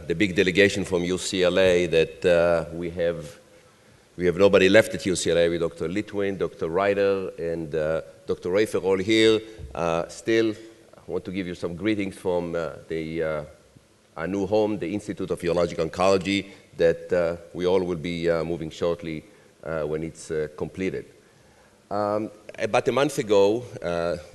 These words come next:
there was the, uh, fifth International Conference for Ablative Therapy,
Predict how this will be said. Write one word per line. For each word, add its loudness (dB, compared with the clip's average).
there 0
was 0
the, 0
uh, 0
fifth -4
International 0
Conference 0
for 0
Ablative -2
Therapy, 2